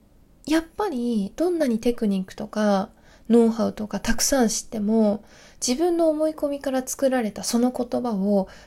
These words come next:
気づかないと変化ってできないんですね。自分の心に素直になれるから人にも伝わりやすくなるし、結果周りも応援してくれるし、協力してくれます。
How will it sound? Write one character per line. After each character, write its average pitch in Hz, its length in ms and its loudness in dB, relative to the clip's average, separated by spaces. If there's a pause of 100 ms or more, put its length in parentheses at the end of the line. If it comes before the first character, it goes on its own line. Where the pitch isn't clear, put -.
気 - 160 -4
づ 294 160 -2
か 302 140 0
な 220 160 -2
い - 100 -10
と 208 380 0 (200)
変 359 280 2
化 196 140 -6
っ 190 40 -8
て 196 180 -8
で 220 160 4
き - 140 -4
な 294 120 -2
い 202 80 0
ん 185 60 -4
で 190 100 -6
す - 140 -8
ね。 196 280 -4 (1200)
自 247 100 0
分 320 200 2
の 320 100 0
心 320 380 2
に 269 120 -4
素 285 180 -4
直 277 200 0
に 214 60 -2
な 208 100 -4
れ 247 140 2
る 254 100 2
か 226 140 -8
ら 214 80 -6
人 233 200 -2
に 233 120 2
も 208 140 0
伝 - 220 -6
わ 208 80 -2
り 202 100 -2
や 214 120 -2
す - 100 -10
く 208 80 -6
な 190 140 -4
る 190 100 -8
し、 240 380 0 (320)
結 277 200 -2
果 339 120 4
周 294 220 4
り 277 100 -2
も 254 200 0
応 240 80 0
援 226 140 0
し 226 60 -6
て 240 100 -4
く 233 120 -4
れ 240 100 0
る 269 120 -2
し、 233 200 2
協 226 220 2
力 226 260 2
し 214 80 -4
て 214 100 -4
く 208 120 -8
れ 208 80 -4
ま 208 180 -4
す。 - 140 -16